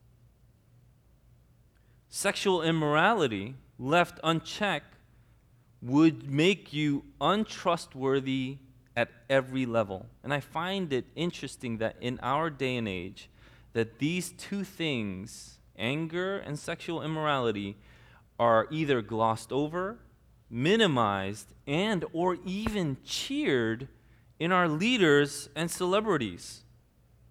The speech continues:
So anger, lust, sexual immoralities, these things appertain to sin. Sin and any sin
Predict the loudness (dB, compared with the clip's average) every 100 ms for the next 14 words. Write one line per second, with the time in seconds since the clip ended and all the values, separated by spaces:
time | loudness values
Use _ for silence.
0 | _ _ _ -8 -2 2 4 4 4 2
1 | 0 0 4 4 4 -4 -4 -2 0 0
2 | 2 2 4 4 4 0 -2 -4 -4 -2
3 | -2 -2 -8 -20 -6 -4 -2 -4 -8 -6
4 | -2 0 2 0 -4 -10 -20 -20 _ -20
5 | -8 -6 -4 0 2 2 -2 -10 _ _
6 | _ -20 _ _ -12 -8 0 4 4 6
7 | 6 4 4 4 4 4 4 2 4 4
8 | 4 0 -6